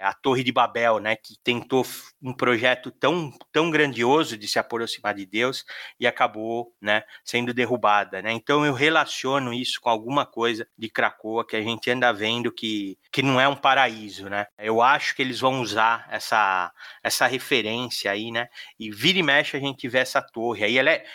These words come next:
ela é, ela é bonita, ela é impressionante o design dela, né? Então eu acho que isso também me chamou a atenção nessa história.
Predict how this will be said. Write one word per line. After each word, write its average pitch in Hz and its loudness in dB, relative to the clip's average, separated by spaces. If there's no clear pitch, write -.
ela 131 2
é, 160 2
ela 135 2
é 143 6
bonita, 160 2
ela 107 2
é - 0
impressionante 135 0
o 92 -16
design 104 -4
dela, 107 0
né? 113 -2
Então 135 0
eu 131 6
acho 131 0
que 135 -8
isso 147 -2
também 139 2
me 143 -2
chamou 139 2
a - 4
atenção 127 -2
nessa 120 -4
história. 85 -6